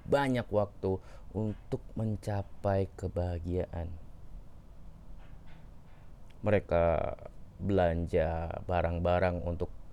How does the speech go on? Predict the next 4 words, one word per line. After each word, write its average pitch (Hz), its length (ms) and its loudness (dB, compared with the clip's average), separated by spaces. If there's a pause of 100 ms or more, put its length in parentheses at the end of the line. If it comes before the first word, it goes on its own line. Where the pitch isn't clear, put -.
(220)
tambah 85 480 0
bahagia, 87 800 6 (360)
mereka 85 960 4
beli 85 640 4